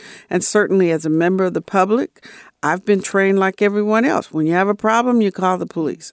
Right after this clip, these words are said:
I expect services. I'm paying for services, okay? So I'm very clear about the role of the police. I'm also very clear that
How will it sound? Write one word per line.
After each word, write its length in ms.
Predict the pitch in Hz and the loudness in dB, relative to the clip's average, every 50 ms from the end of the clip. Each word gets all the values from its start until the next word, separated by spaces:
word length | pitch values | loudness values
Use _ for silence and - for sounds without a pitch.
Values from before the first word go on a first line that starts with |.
| _ - | _ -4
I 140 | - 226 - | -2 -2 -2
expect 440 | - 208 - - - 202 175 - - | -2 -4 -6 -4 -2 -2 -2 -2 -2
services. 560 | - - 220 208 156 - - - - - - | -2 0 0 0 0 -2 -8 -12 -10 -6 -2
I'm 200 | 151 160 190 180 | -2 0 0 -2
paying 400 | - 190 220 233 240 233 190 - | -2 -2 0 2 2 2 0 0
for 160 | - - 160 | -2 -4 -6
services, 680 | 147 - - 190 175 - - 120 - - - - - - | -4 -2 0 0 0 0 -2 -8 -12 -12 -14 -12 -10 -8
okay? 460 | 143 165 - - 175 165 156 170 185 - - - - - - - - | -8 -8 -6 -2 -2 -2 -2 -2 -6 -12 -18 -20 -20 -20 -20 -20 -16
So 320 | - - - - 214 202 - | -8 -4 0 2 2 2 2
I'm 240 | - 214 240 254 | 2 2 2 4
very 240 | 240 247 240 226 208 | 4 4 4 2 0
clear 460 | - - - - - 233 233 226 214 | -2 -6 -8 -2 2 2 4 4 4
about 320 | 202 180 180 175 170 156 - | 4 4 2 2 2 2 0
the 220 | - 165 175 165 160 | -2 0 0 0 0
role 440 | 151 156 175 170 175 196 208 226 | 0 0 2 2 4 4 4 2
of 140 | 220 214 208 | 2 0 0
the 60 | 214 | -2
police. 500 | 214 - - 226 220 226 226 233 226 - | -2 -2 -2 -2 0 0 0 -2 -2 -2
I'm 120 | 208 202 202 | 0 0 2
also 260 | 220 240 240 - 254 | 2 0 0 0 0
very 360 | 240 220 208 202 196 190 180 - | 0 2 2 2 2 0 -2 -4
clear 500 | - - - 196 190 185 185 180 180 - - - - - - - _ - | -8 -8 -4 -2 0 0 0 0 -4 -6 -12 -20 -20 -20 -20 -20 _ -10
that 420 | - - 185 175 165 160 139 - | -4 0 2 4 4 2 2 -2